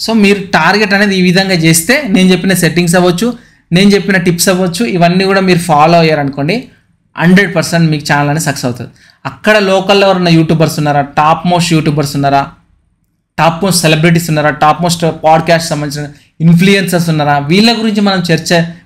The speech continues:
పెట్టి దాని గురించి ఒక, ఆ, three minutes, four minutes, length ఎక్కువ ఉండద్దు. Length ఎక్కువ ఉంటే ఎవరు చూడొద్దు. First of all starting కాబట్టి three minutes to four minutes,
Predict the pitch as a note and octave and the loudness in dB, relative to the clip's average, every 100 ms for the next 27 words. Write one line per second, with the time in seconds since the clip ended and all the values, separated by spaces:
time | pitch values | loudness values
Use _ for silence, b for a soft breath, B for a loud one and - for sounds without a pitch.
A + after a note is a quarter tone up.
0 | _ - E3+ D3+ D#3+ E3 E3+ G3 G3+ F#3 | _ -4 0 0 2 2 4 2 2 -2
1 | C#3+ - D#3 D3 D3 E3 D#3+ E3 D#3 D#3 | -6 -6 -4 -4 -2 0 2 2 0 -4
2 | C#3+ D#3 D#3 D#3 D3 D#3 D3 B B B | -2 -2 0 0 -2 -4 -8 B B B
3 | E3+ A#3+ B3+ G#3 - G3 D3+ B2+ C#3+ E3 | 2 4 2 -2 0 0 0 -2 0 0
4 | G3 F#3+ - F#3+ F3+ D#3 E3 D#3 D3 D3+ | 0 -2 -4 -2 0 0 0 0 -2 -4
5 | F3 E3+ E3+ F3+ - E3 D#3 F3 E3+ D#3 | -4 -4 -2 -2 0 0 0 0 0 0
6 | E3+ C4 B B _ - F#3 F3+ E3+ E3+ | -2 -4 B B _ 0 2 4 2 2
7 | E3 E3+ E3 D#3+ - F3+ E3 D#3+ D#3 | 0 0 0 0 0 2 2 2 0